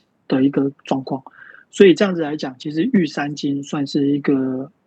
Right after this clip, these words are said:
可以适合长期投资的这个一个标的。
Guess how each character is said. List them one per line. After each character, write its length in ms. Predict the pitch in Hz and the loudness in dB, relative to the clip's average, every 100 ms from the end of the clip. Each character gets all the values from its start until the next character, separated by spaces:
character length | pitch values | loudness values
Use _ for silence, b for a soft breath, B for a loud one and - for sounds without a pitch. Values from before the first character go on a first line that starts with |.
| _ | _
可 160 | - 170 | 2 4
以 120 | 143 | 4
适 220 | - 180 | 4 0
合 280 | 135 131 170 - | 0 -4 -4 -10
长 280 | - 143 | -6 -4
期 200 | 147 143 | -2 -2
投 260 | 135 131 135 | -2 -4 -6
资 320 | - 143 147 B B B _ | 2 4 4 B B B _
的 140 | - 131 | -6 -2
这 120 | 143 | -2
个 140 | 139 | -2
一 40 | 131 | -2
个 100 | 139 | -2
标 260 | - 127 | -2 -4
的。 200 | 131 143 | -2 -4